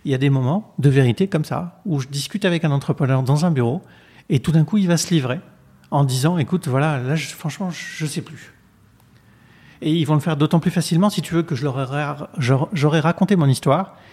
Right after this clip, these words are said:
et que je leur aurais dit qu'en fait, ça m'est arrivé, en fait, plusieurs fois. Et donc, ces moments-là sont des moments qui sont très, très forts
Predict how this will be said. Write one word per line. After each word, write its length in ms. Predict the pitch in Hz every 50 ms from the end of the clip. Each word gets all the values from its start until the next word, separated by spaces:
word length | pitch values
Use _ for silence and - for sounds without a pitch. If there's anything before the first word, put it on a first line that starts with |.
| - - -
et 80 | 160 -
que 120 | - - 131
je 120 | 110 107
leur 140 | 147 131 123
aurais 240 | 127 117 104 131 123
dit 160 | 110 180 196
qu'en 140 | - - 127
fait, 180 | - 147 143
ça 140 | - - 160
m'est 180 | 139 131 - -
arrivé, 260 | 120 123 117 123 151
en 60 | 135
fait, 120 | 139 117
plusieurs 360 | - - 185 185 165 180 160 -
fois. 200 | - - 123 - - _ _ _ _ _ _ - - - - - - - -
Et 60 | -
donc, 200 | 143 143 147 131
ces 200 | - - - 220
moments-là 400 | 214 196 185 175 170 160 165 190
sont 140 | 190 - -
des 100 | 135 131
moments 200 | 127 131 147 170
qui 120 | 170 - 151
sont 100 | 139 135
très, 240 | - - - - 170
très 160 | - - 170
forts 340 | 151 - 170 170 196 190